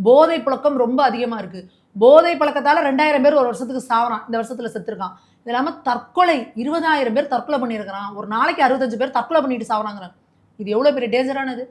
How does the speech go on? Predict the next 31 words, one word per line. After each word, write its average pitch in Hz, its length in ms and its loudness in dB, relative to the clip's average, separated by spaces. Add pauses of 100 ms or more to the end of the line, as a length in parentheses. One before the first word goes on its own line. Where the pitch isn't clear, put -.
(240)
இதெல்லாம் 285 320 -2
நீங்க 269 80 -2
என்ன 294 220 0
பண்றீங்க? 247 400 -6 (300)
என் 226 140 -6
மனித 294 260 2
வள 269 140 2
மேம்பாட்டுத்துறைங்களாம் 254 680 0
வச்சுட்டு 247 200 -2
உட்காந்துருக்கீங்களே, 226 320 -4
என்ன 277 180 -2
பண்றீங்க? 185 360 -8 (400)
ஹியூமன் 320 300 0
இண்டெக்ஸ் 254 240 0
இந்த 233 140 2
அளவுக்கு 277 300 2
இப்படி 233 100 -4
தற்கொலை 254 380 2
எல்லாம் 285 200 2
அப்படி 247 120 0
அதிகமாகுது 240 520 -2
அப்படின்னா, 190 320 -8 (460)
அப்ப 208 220 -4
மக்கள் 233 320 2
வந்து 302 220 4
ஒரு 285 120 6
high 247 260 0
level 320 160 2
of 311 80 0
desperation-ல 247 640 -4
இருக்காங்க 220 600 -2